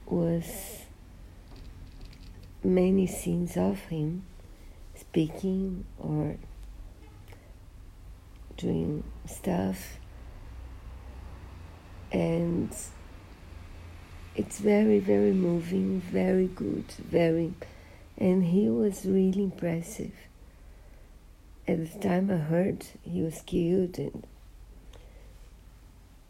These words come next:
but I didn't know he, who he really was, how important he was for the history of the world, I think.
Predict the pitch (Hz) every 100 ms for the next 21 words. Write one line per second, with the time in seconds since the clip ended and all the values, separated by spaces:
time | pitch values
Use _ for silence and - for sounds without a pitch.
0 | - 160 180 175 175 - - - 202 185
1 | 208 202 190 185 196 220 202 180 180 151
2 | 175 165 170 170 160 - 175 165 160 170
3 | 160 160 165 - - - - - - -
4 | - - - - - - - - - -
5 | 165 165 160 165 165 160 175 170 - 165
6 | 156 156 160 - 160 160 165 - - -
7 | - - - - - - - - - -
8 | - - - 202 196 185 208 214 208 202
9 | - - 208 202 202 202 196 160 156 -
10 | - 156 156 -